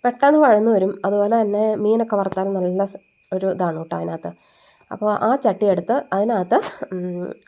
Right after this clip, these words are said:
വഴറ്റാനായിട്ട് വെക്കാനായിട്ട് പറഞ്ഞു കേട്ടോ. അപ്പം ബിനോട്ടൻ ഇങ്ങനെ ഹെൽപ്പ് ചെയ്തപ്പോൾ നമുക്കിന്ന് വളരെ കൂൾ. പിന്നെ പിള്ളേരെ ഇന്ന് വണ്ടിക്ക് വിടണ്ട,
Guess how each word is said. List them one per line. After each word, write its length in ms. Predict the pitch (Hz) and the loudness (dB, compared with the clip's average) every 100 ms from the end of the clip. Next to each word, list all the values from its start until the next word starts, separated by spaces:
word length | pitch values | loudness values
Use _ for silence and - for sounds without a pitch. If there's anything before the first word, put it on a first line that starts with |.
| _ | _
വഴറ്റാനായിട്ട് 680 | 196 202 196 214 220 208 185 | -2 0 0 0 2 0 0
വെക്കാനായിട്ട് 580 | 208 196 196 190 175 202 | 0 -2 -2 -2 -2 -2
പറഞ്ഞു 280 | 196 165 165 | -2 -4 -6
കേട്ടോ. 200 | 175 180 - - - - - - _ 247 | -4 -4 -4 -16 -20 -20 -20 -20 _ 0
അപ്പം 200 | 262 269 | 2 6
ബിനോട്ടൻ 340 | 262 262 320 | 6 6 6
ഇങ്ങനെ 200 | 330 311 | 4 4
ഹെൽപ്പ് 280 | 311 294 294 | 4 2 4
ചെയ്തപ്പോൾ 240 | 294 285 | 4 6
നമുക്കിന്ന് 460 | 285 262 262 262 254 - | 4 2 2 0 0 -2
വളരെ 240 | 220 220 233 | 0 2 2
കൂൾ. 200 | 226 202 | 0 0
പിന്നെ 200 | 240 254 | 0 0
പിള്ളേരെ 440 | 254 240 247 294 | 2 2 4 6
ഇന്ന് 400 | 262 240 240 - | 4 2 -2 -2
വണ്ടിക്ക് 400 | 208 214 226 226 | -2 -2 -2 0
വിടണ്ട, 340 | 254 208 196 | 0 0 0